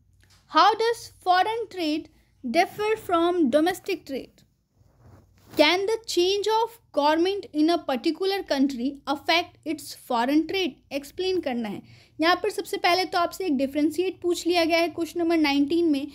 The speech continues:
आपको डिफरेंशिएट करना है फॉरेन ट्रेड को डोमेस्टिक ट्रेड से, ये फ़ाइव मार्क्स का हो गया। इसके बाद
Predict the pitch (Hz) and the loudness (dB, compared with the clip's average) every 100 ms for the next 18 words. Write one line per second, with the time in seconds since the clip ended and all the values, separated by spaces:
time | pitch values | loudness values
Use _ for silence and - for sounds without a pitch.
0 | - _ - 269 330 277 294 320 311 311 | -16 _ -6 -4 -2 0 0 2 2 2
1 | 339 370 370 330 311 311 339 339 277 262 | 0 -2 0 2 2 2 0 0 0 2
2 | 320 320 330 294 330 277 277 269 277 330 | 2 0 0 -2 -2 0 0 -2 -2 -4
3 | 320 285 254 330 320 320 254 277 285 262 | -2 -4 -2 -2 -2 0 -2 -2 -2 -4
4 | 269 269 240 220 208 - _ _ - 277 | -6 -6 -4 -6 -10 -14 _ _ -12 -4
5 | 381 349 359 392 | 0 2 2 0